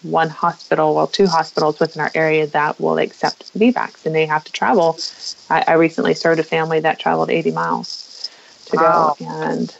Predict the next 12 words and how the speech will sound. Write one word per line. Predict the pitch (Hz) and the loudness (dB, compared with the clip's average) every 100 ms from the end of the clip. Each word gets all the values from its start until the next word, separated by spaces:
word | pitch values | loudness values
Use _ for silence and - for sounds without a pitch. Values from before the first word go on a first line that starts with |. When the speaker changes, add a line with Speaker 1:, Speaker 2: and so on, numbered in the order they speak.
| - _ - | -20 _ -4
Speaker 1:
have | 165 156 | 0 2
their | 175 | 2
Speaker 2:
So | 190 | 4
Speaker 1:
V | 254 | 4
bac. | 277 277 - - _ _ _ | 4 2 -4 -18 _ _ _
Speaker 2:
I'm | 285 440 508 | 0 0 0
thinking | - 294 247 214 | -2 0 0 2
that | 196 | 2
at | 202 | 2
the | 202 | 0
very | 170 185 285 339 | -2 2 2 4
least, | 233 214 262 147 - - | 0 2 0 0 -6 -12